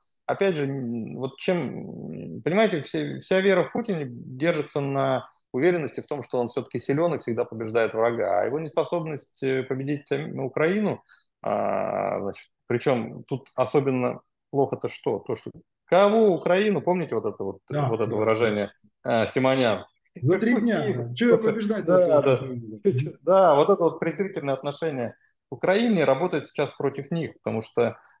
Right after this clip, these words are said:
Speaker 1: ребят, ну ладно бы добро быть, ну, сильным соперником не могли справиться, с Китаем, там, да, с Америкой, окей.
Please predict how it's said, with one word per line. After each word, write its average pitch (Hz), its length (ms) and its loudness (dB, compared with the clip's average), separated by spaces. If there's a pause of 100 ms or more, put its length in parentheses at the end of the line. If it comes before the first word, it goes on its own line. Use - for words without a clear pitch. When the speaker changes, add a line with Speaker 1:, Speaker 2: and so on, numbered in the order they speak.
(180)
Speaker 1:
ребят, 131 440 4
ну 113 300 -2
ладно 165 280 2
бы 143 80 -4
добро 123 300 2
быть, 131 260 -10
ну, 107 100 -8
сильным 131 320 -4
соперником 120 520 -6
не 101 60 -6
могли 101 240 -4
справиться, - 340 -6
с - 40 -18
Китаем, 92 640 -4
там, 92 220 -12
да, 95 180 -6
с - 120 -10
Америкой, 104 600 -2
окей. - 360 -12